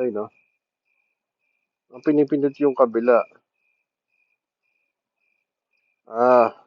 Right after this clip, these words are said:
teka, teka, teka. Hindi.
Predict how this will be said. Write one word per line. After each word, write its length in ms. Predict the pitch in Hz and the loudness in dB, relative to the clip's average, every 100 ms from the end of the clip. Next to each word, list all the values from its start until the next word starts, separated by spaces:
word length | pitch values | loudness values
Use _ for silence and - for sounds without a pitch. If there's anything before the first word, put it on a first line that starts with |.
| _ _ | _ _
teka, 220 | _ _ - - | _ _ -20 -20
teka, 160 | 67 60 | -18 -18
teka. 300 | 64 60 60 60 _ _ _ _ _ _ _ _ _ _ _ _ _ _ _ _ _ _ _ _ _ _ _ _ _ _ _ _ _ _ _ _ _ 80 _ _ _ _ _ _ _ _ | -20 -18 -18 -18 _ _ _ _ _ _ _ _ _ _ _ _ _ _ _ _ _ _ _ _ _ _ _ _ _ _ _ _ _ _ _ _ _ _ _ _ _ _ _ _ _ _
Hindi. 320 | 113 110 107 | _ -8 -6